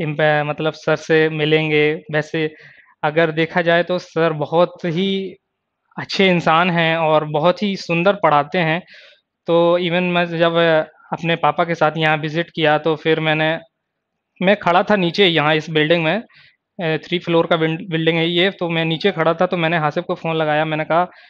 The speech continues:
"यार मैं पहुँच गया हूँ, आप कहाँ पे हो और मुझे मिलना है?"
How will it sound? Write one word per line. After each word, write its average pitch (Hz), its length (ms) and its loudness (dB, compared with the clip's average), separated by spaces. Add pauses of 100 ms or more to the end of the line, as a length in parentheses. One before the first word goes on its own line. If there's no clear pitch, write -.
(220)
"यार 156 100 2
मैं 165 120 -4
पहुँच 156 260 -2
गया 160 120 -2
हूँ, 175 200 -2
आप 151 220 0
कहाँ 147 160 -2
पे 151 100 -6
हो 170 320 -2 (200)
और 151 240 -2
मुझे 147 260 -6
मिलना 151 320 0
है?" 175 200 -2